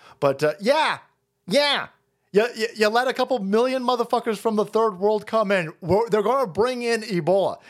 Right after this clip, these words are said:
And even if they didn't bring in Ebola, which they will bring in Ebola, the criminals who are allowing all of this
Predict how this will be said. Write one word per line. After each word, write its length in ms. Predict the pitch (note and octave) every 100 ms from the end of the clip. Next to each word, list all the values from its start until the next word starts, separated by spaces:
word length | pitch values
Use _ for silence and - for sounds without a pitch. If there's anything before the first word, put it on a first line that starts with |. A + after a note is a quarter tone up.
| -
And 100 | A3+
even 160 | C#4+ D#4
if 120 | -
they 140 | A#3
didn't 380 | C#3 G3 C4+ G3+
bring 220 | D3+ C#3+
in 100 | C3
Ebola, 340 | G#2 G2+ B2+ B2
which 200 | D3+ -
they 120 | E3
will 280 | B2 G#3 E3
bring 180 | D3
in 180 | B2 G2+ G2
Ebola, 340 | G#2+ G#2+ A#2+ - - -
the 160 | - G#3+
criminals 720 | G#3 - C4+ E4 D#4+ D#4 C#4+ -
who 140 | C4
are 100 | C4
allowing 380 | A#3 C4+ D4 C#4
all 180 | A#3 G#3+
of 60 | F3+
this 220 | G3+